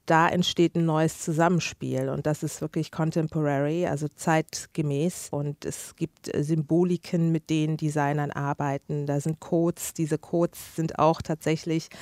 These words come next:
nicht von allen lesbar. Also es sind Kreationen, zum Teil, da würde man auch nicht erkennen, das ist jetzt ein Designer afrikanischer Herkunft.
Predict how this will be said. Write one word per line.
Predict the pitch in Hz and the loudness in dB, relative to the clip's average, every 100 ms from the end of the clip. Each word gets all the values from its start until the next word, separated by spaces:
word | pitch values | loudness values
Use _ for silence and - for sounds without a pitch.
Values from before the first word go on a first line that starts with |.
| - - - - | -14 -14 -14 2
nicht | 175 - | 2 4
von | 175 156 | 0 2
allen | 151 165 165 | 4 6 4
lesbar. | 156 175 202 - 151 143 170 | 6 6 6 4 2 4 4
Also | - 160 160 | 2 2 0
es | - | 2
sind | 175 180 180 - | 2 2 2 -2
Kreationen, | - 165 160 156 - 180 180 185 202 - - - - - - _ - | -4 2 2 2 0 4 6 6 4 0 -12 -18 -16 -16 -18 _ 0
zum | 175 165 | 2 6
Teil, | 170 156 175 | 8 8 8
da | 170 160 | 8 6
würde | 170 175 | 6 6
man | 165 156 | 4 4
auch | - 151 | 2 4
nicht | 175 170 - | 2 2 -2
erkennen, | 151 - 175 175 151 165 165 | -4 2 4 4 4 2 0
das | 151 143 | 0 0
ist | 156 - | -2 -2
jetzt | 156 170 | -2 0
ein | 165 | 0
Designer | 147 151 151 156 | 2 4 4 2
afrikanischer | - 151 160 147 151 | 0 -6 -2 -2 0
Herkunft. | 147 143 143 - 131 - | 0 2 0 -4 -8 -8